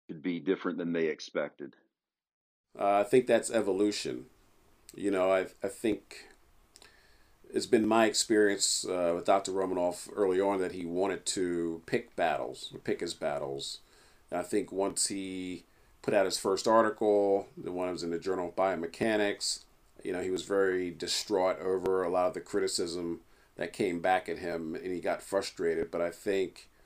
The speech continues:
Speaker 2: you know, in the long run, it's very difficult to get out there and, and change people's belief systems,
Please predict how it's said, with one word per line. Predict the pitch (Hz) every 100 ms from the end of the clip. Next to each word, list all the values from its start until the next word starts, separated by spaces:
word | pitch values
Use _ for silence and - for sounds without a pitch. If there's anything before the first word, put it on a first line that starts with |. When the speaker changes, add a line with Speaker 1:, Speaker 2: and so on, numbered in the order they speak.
| _ _ _
Speaker 2:
you | -
know, | 95 87
in |
the | 85
long | 87 101 101 98
run, | 95 95 92 90 85
it's | 82 -
very | 95 90
difficult | 92 92 - 98 85 -
to | - 92 87 87 85 85 - _ _ _ _
get | 104
out | 95 95 -
there | 90 87
and, | 82 82 -
and | 92
change | 87 98 92 82
people's | - 95 90 76
belief | - 90 95 95
systems, | - 82 - 80 78 73 -